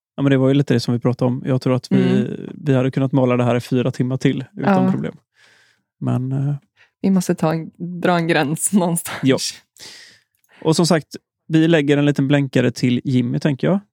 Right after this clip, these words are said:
Speaker 1: Vi taggar honom
Speaker 2: Mm.
Speaker 1: i inlägget sen. Så ta gärna kontakt med honom. Och jag ser faktiskt fram, jag ska driva på det här lite med den här uppvärmningsfilmen
Speaker 2: Mm.
Speaker 1: och sånt. För jag tror att det kan vara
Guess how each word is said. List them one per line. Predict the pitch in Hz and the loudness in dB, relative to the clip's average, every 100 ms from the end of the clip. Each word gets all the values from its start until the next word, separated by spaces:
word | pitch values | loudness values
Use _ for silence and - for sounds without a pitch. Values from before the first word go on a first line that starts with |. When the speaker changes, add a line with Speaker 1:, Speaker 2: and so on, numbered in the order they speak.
| - | -18
Speaker 1:
Vi | 151 | -4
taggar | 147 131 | -2 0
honom | 131 190 | 0 0
Speaker 2:
Mm. | 131 139 | 0 -2
Speaker 1:
i | |
inlägget | 143 135 135 135 | 0 0 0 0
sen. | 143 185 - _ _ - | -2 -2 -6 _ _ -14
Så | - 139 | -6 -2
ta | 156 | 0
gärna | 143 135 | 0 0
kontakt | 127 139 156 - | -2 -2 -2 0
med | 175 | 0
honom. | 143 143 | 0 0
Och | - 151 | 0 2
jag | 143 139 - - | 2 2 -2 -4
ser | 190 | 0
faktiskt | 175 - 127 | 0 -2 -4
fram, | 147 160 | -2 0
jag | 139 | 0
ska | - 151 - - 202 - | 0 -4 -4 -8 -14 -20
driva | - 151 156 156 | -6 0 2 2
på | 170 185 | 0 2
det | 175 | 2
här | |
lite | 139 131 - - | 2 0 -4 -4
med | 139 | -2
den | 131 | 0
här | 123 | 0
uppvärmningsfilmen | - 135 123 151 254 123 | -2 -4 -2 0 0 0
Speaker 2:
Mm. | 135 | -2
Speaker 1:
och | |
sånt. | 135 - | -2 -2
För | 135 | -2
jag | |
tror | 165 | 0
att | 147 | 0
det | 123 | -2
kan | - 120 | -2 -2
vara | 120 - | -2 -2